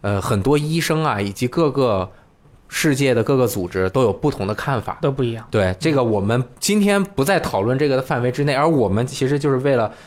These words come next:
Speaker 1: 和大家一起看一看我们沉迷在游戏当中的这个
Speaker 2: 可怕后果。
Speaker 1: 可-，经-，经历啊，
Speaker 2: 对，对，对，对，对。
Speaker 1: 以及我们是怎么重新站起来在这边和大家录电台的，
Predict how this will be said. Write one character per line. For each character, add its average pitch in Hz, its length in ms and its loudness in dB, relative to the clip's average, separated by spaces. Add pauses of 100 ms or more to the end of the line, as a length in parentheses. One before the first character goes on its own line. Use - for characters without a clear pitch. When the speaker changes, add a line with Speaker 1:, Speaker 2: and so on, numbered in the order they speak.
Speaker 1:
和 139 120 -2
大 143 140 0
家 135 180 0
一 147 80 0
起 139 200 -4
看 123 280 -2
一 107 60 0
看 104 260 -2 (300)
我 104 160 0
们 110 160 2
沉 127 300 0
迷 143 180 2
在 143 140 2
游 113 120 4
戏 123 160 0
当 143 200 2
中 143 160 2
的 143 160 2 (440)
这 117 200 0
个 101 200 2
Speaker 2:
可 156 100 4
怕 185 180 2
后 175 160 4
果。 131 160 -4 (120)
Speaker 1:
可-， 147 320 -2
经-， 190 380 2
经 202 340 2
历 156 220 2
啊， - 120 -14
Speaker 2:
对， 151 100 0
对， - 0 -
对， 117 340 -2
对， - 0 - (160)
对。 127 80 0
Speaker 1:
以 120 120 2
及 127 460 2 (140)
我 110 120 0
们 127 220 2
是 147 160 0
怎 131 160 2
么 104 160 2
重 135 220 0
新 156 160 2
站 156 220 0
起 113 120 0
来 101 180 2
在 131 140 2
这 135 120 2
边 127 160 2
和 120 120 2
大 131 100 2
家 123 120 2
录 127 120 2
电 120 160 0
台 98 240 0
的， 107 80 2